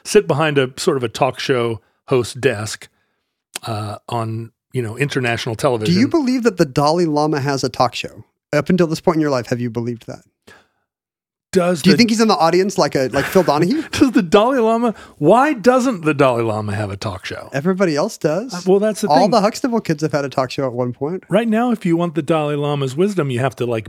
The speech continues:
Speaker 1: b-, follow him around or read his op-eds in the Washington
Speaker 2: Pay
Speaker 1: Post.
Speaker 2: ten thousand dollars a plate for a fundraiser dinner.
Speaker 1: Yeah, but why wouldn't he just sit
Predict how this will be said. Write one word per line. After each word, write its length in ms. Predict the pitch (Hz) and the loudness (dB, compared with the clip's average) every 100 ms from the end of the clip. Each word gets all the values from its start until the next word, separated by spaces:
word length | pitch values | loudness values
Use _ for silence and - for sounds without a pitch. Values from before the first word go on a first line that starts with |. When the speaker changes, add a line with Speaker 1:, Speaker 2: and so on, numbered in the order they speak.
| 110 | -14
Speaker 1:
b-, 340 | - _ 117 | -18 _ -12
follow 420 | 113 - 131 147 151 | -8 0 2 2 0
him 120 | 143 | 0
around 400 | 135 175 196 135 | 0 0 0 0
or 120 | 117 | -2
read 280 | 113 131 127 | -2 -4 -2
his 300 | 139 131 113 | -2 -2 -2
op-eds 560 | 139 135 - 120 117 123 | 0 2 2 0 0 -2
in 60 | |
the 80 | 127 | 2
Washington 380 | 127 135 131 131 | 2 2 -2 0
Speaker 2:
Pay 160 | 190 | 2
Speaker 1:
Post. 80 | 160 | 2
Speaker 2:
ten 160 | 175 165 | 2 0
thousand 320 | 170 170 165 | 0 2 0
dollars 340 | 151 156 160 | 2 0 -2
a 60 | 151 | -4
plate 320 | - 165 160 | 0 -2 0
for 120 | 160 | -2
a 60 | 147 | -2
fundraiser 540 | - 214 180 127 127 | -2 -2 -2 -2 -4
dinner. 280 | 120 120 127 123 | -4 -6 -8 -6
Speaker 1:
Yeah, 200 | 190 226 | -4 0
but 160 | 143 | 0
why 260 | 131 139 147 | 2 2 0
wouldn't 260 | 160 170 170 | -2 -2 -4
he 80 | |
just 280 | 156 165 - | -2 -4 -2
sit 300 | - 165 - | -2 -2 -6